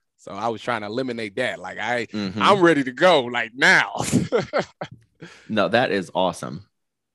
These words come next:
Speaker 2: That is absolutely awesome. And, and it's so important, the grades. And, you know, the other thing, though, that I really, that I really like that you highlighted was,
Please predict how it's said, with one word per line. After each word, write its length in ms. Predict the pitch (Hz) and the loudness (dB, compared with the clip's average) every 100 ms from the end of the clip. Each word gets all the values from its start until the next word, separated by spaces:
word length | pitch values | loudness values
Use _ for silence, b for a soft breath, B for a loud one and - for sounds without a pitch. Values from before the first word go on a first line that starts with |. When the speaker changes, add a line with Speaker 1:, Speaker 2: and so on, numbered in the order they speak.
| _ _ - | _ _ -2
Speaker 2:
That 140 | 104 | 0
is 160 | 98 92 | 0 -4
absolutely 560 | 82 95 - 90 82 | -2 -2 -4 -6 -4
awesome. 360 | 76 80 80 80 | -2 -4 -4 -6
And, 100 | 98 | -2
and 180 | 117 123 | -2 0
it's 160 | 127 - | -2 0
so 180 | 143 | 0
important, 440 | 123 120 127 87 - _ _ - | 0 0 0 -2 -8 _ _ -8
the 100 | 95 | -4
grades. 500 | 95 117 82 80 - _ _ _ _ _ | 0 0 -2 -8 -20 _ _ _ _ _
And, 320 | 104 98 95 - _ _ _ _ | -4 -2 -6 -12 _ _ _ _
you 160 | 107 | -8
know, 140 | 101 101 | -4 -2
the 160 | 98 | -2
other 180 | 101 131 | -2 -2
thing, 340 | 131 98 95 92 | -4 -6 -4 -4
though, 360 | 90 82 80 - _ | -4 -4 -6 -12 _
that 140 | 95 90 | -2 0
I 60 | |
really, 720 | 87 87 92 101 92 87 82 - _ _ - | 0 -4 -2 0 2 0 -4 -10 _ _ -8
that 120 | 87 | -4
I 40 | 85 | -2
really 320 | 90 90 85 | -2 -2 -2
like 380 | 82 76 73 _ _ - | -2 -4 -6 _ _ -10
that 80 | 78 | -6
you 120 | 82 | -6
highlighted 600 | 87 80 76 69 65 - _ _ _ _ _ | -4 -6 -4 -6 -8 -12 _ _ _ _ _
was, 540 | 87 85 78 73 - | -4 -2 -2 -4 -8